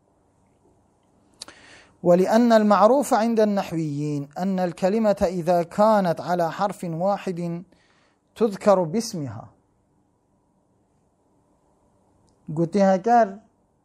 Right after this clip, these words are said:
کلمه ش-، ایک حرف پیک بیتن،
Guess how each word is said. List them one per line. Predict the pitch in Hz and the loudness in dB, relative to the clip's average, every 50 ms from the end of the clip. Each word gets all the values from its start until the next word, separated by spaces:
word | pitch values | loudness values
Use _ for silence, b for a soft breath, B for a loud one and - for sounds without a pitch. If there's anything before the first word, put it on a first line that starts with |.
| _ _ _ _ _ _ _ _ _ _ _ _ _ _ _ _ - | _ _ _ _ _ _ _ _ _ _ _ _ _ _ _ _ -6
کلمه | 185 185 185 185 190 214 247 240 214 196 190 196 190 - _ _ _ _ _ _ _ _ _ _ _ _ _ _ | -6 -4 -4 -2 -2 -2 0 2 2 0 0 -2 -6 -10 _ _ _ _ _ _ _ _ _ _ _ _ _ _
ش-، | - - - _ | -20 -20 -16 _
ایک | 254 262 285 - | -2 0 0 -2
حرف | - - 233 226 208 220 - | -4 -2 -2 -2 -2 -2 -4
پیک | 208 190 196 - 190 175 156 | -6 -6 -4 -6 -6 -6 -6
بیتن، | 156 147 151 147 147 - 147 160 180 208 | -6 -6 -6 -6 -6 -8 -10 -8 -8 -10